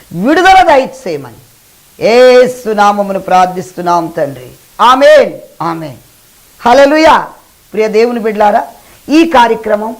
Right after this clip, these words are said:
మీకు, మీ కుటుంబాలకు ఆశీర్వాదకరంగా ఉందని నేను నమ్ముచున్నాను. ఇక ఆలస్యం ఎందుకు? మీ సంతోషాన్ని మాకు తెలియపరచగలరు. మా అడ్రస్ పాస్టర్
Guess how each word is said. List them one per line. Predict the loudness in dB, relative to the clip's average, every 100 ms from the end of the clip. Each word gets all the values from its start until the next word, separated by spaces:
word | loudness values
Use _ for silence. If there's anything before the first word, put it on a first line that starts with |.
| -10
మీకు, | -6 -4 -4 -4
మీ | -4
కుటుంబాలకు | -8 -8 -4 -2 -2 -6 -12 -6 0
ఆశీర్వాదకరంగా | 0 0 0 0 0 -2 -4
ఉందని | -4 -4 -4
నేను | -6 -6
నమ్ముచున్నాను. | -6 -8 -12 -10 -10 -14 _ _ -6
ఇక | -2
ఆలస్యం | 2 0 -2 -6
ఎందుకు? | -6 -6 -10 -16 -20 -20 -8
మీ | -2 0
సంతోషాన్ని | 2 0 2 2 2 0 0
మాకు | -2 -2 -2
తెలియపరచగలరు. | -4 -4 -6 -8 -8 -6 -6 -8 -12
మా | -2 0
అడ్రస్ | 0 0 -2 -4 -20 _ _ _
పాస్టర్ | 0 0 -6